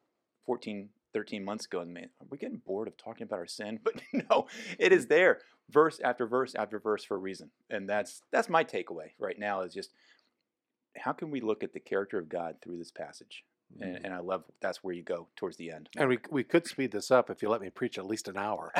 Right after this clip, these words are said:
Speaker 1: <laughs>
Speaker 3: Maybe an hour and fifteen
Speaker 1: I
Speaker 3: minutes
Speaker 1: don't know
Speaker 3: every
Speaker 1: about
Speaker 3: week.
Speaker 1: that. No, you, you get deeper into it, right? I mean, that's
Speaker 3: Hey, we, let's just get better coffee, more stout coffee, and I'll go for an hour, an hour and a half.
Speaker 2: <laughs>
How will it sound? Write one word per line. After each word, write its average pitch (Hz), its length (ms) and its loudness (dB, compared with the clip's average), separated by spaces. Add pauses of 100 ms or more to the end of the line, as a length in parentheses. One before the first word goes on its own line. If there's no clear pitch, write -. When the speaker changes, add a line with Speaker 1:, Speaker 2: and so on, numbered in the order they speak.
(260)
Speaker 1:
<laughs> - 320 6
Speaker 3:
Maybe 135 220 12
an 139 100 12
hour 120 260 12
and 185 120 12
fifteen 254 300 12
Speaker 1:
I 127 60 6
Speaker 3:
minutes 254 260 12
Speaker 1:
don't 254 40 12
know 247 60 12
Speaker 3:
every 247 100 12
Speaker 1:
about 160 80 12
Speaker 3:
week. 139 80 10
Speaker 1:
that. 123 240 10 (240)
No, 277 120 12
you, 226 160 10
you 254 180 2
get 160 200 4
deeper 240 320 10
into 123 280 6
it, 110 80 4
right? 156 220 12
I - 40 4
mean, 147 160 2
that's 143 340 4
Speaker 3:
Hey, 180 140 6
we, 120 180 6
let's 139 240 4
just - 140 -4
get 123 160 4
better 120 220 8
coffee, 120 500 4
more 110 300 2
stout - 440 6
coffee, 117 440 4
and 123 100 2
I'll 123 160 4
go 131 140 4
for 135 160 6
an 135 80 6
hour, 131 340 4
an - 100 0
hour 113 120 -2
and 117 80 0
a 170 400 0 (180)
half. 139 120 -2 (160)
Speaker 2:
<laughs> 277 60 -4